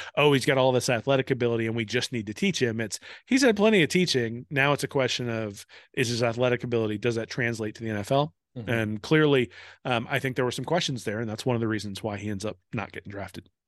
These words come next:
Speaker 2: Well, if he does make it, you got potentially him and Osiris as two starters for one of the best offenses in, in football for the foreseeable future, at least the next few years, you would think, up in Buffalo.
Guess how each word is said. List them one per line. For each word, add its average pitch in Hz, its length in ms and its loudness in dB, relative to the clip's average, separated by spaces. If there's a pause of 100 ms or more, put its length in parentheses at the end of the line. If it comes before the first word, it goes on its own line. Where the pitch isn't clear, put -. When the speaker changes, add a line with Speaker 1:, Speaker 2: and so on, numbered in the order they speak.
Speaker 2:
Well, 107 140 -8
if 110 80 -14
he 120 80 -8
does 123 260 -2
make 113 280 -8
it, 120 100 -8
you 113 160 -12
got 120 240 -4 (160)
potentially 123 460 -6
him 123 180 -4
and 120 100 -4
Osiris 117 600 -6
as 107 120 -14
two - 160 -10
starters 113 460 -8
for - 160 -12
one 110 140 -4
of 110 40 -8
the 101 60 -10
best 107 340 -6
offenses 113 600 -10
in, 110 240 -10
in 107 160 -12
football 104 640 -8 (500)
for 131 440 -2 (100)
the 117 80 -10
foreseeable 123 600 -8
future, 123 400 -10
at 98 80 -12
least 113 180 -12
the 98 40 -12
next 101 200 -12
few 101 180 -12
years, 101 320 -8
you - 80 -16
would - 140 -20
think, 95 200 -10
up 98 200 -12
in 95 100 -12
Buffalo. 92 480 -6